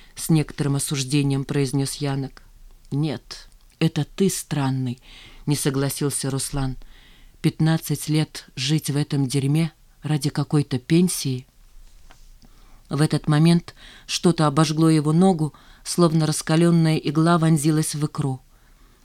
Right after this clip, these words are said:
Руслан выругался сквозь зубы. «А ты зачем сюда пошёл?» — сердито спросил Янок. «Не шевелись, я погляжу, что там у тебя». Руслан снова выругался.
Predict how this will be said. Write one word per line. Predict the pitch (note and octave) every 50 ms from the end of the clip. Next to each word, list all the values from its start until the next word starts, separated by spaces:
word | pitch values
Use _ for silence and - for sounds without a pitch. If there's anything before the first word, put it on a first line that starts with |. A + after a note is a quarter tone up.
| _ _
Руслан | - D3 D#3+ - - E3+ E3 E3 E3 D#3
выругался | E3 G#3 G3 F#3+ F3 E3+ F3 E3+ - - D#3+
сквозь | - - - E3 E3 D3
зубы. | D3+ D3 E3 D#3+ D3 D#3 D#3 D#3 - - _ _ _ _ _ _ _
«А | - C#3+ -
ты | - - E3+ D#3+
зачем | C3 - C#3+ C3 - - C#3+ C3 B2+ - _ -
сюда | - - - D#3+ C#3+ C3 C3+ B2
пошёл?» — | - C#3 C3 - - - C#3+ C3 B2 A#2 - - - - - - _
сердито | - - E3+ D#3 C3+ C3+ C#3+ - -
спросил | C3 - - C3+ C#3+ C3 - - C#3
Янок. | C3+ C3+ C#3 C3 C3 C#3 C3+ - - _ _ _ _
«Не | C#3+ C#3
шевелись, | C3+ - - C#3+ D3 D3+ D3 C#3+ C3 - - - - - - _ _ _ _ -
я | D#3+ D3
погляжу, | - D#3 D3 E3+ E3+ E3+ D#3 F3
что | - - - F#3 E3
там | - D3 C#3 C3+
у | C3+
тебя». | - - C#3+ C3 C3+ B2+ B2 - _ _ _ _ _ _ _ _ _ _ _ _ _
Руслан | C#3 D3 - - - D3 D3 C3+
снова | - - - D3 C#3 C3+ C3+
выругался. | C3 C3+ C3+ C3+ B2+ C3 B2+ B2+ - - - C#3+